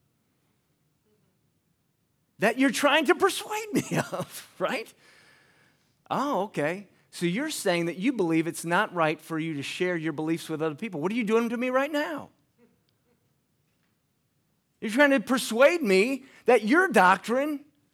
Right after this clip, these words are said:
that I shouldn't share my belief with somebody else, is somehow polite or somehow good. But what we have is penicillin, folks. Penicillin.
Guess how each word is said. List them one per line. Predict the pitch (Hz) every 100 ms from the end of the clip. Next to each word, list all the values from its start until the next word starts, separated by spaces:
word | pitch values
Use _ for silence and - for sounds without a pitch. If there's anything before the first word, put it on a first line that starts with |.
| _ _ -
that | 202
I | 247 311
shouldn't | 311 - 330 285
share | - 269 269
my | 262 254
belief | 233 262 277
with | 247
somebody | - 254 233 226
else, | 254 302 294 - - _ _ _ _ _ _ _ _ _
is | 175 -
somehow | 233 220 214
polite | - 180 180 196 208 131 - - _
or | 160
somehow | 156 214 202 196
good. | 160 135 226 170 104 _ _ _ -
But | 170
what | 196 202
we | 226 208
have | 180 165
is | 175
penicillin, | - 208 190 233 240 156
folks. | 139 156 - - _ _ _ _ -
Penicillin. | 285 285 285 294 285 185